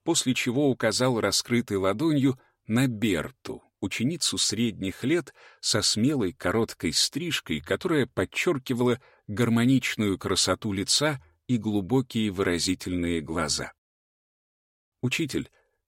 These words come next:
я хотела спросить про грифа-жреца,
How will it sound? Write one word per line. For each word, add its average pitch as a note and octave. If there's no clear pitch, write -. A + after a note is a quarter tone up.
я A2+
хотела G#2+
спросить -
про A2
грифа-жреца, G2+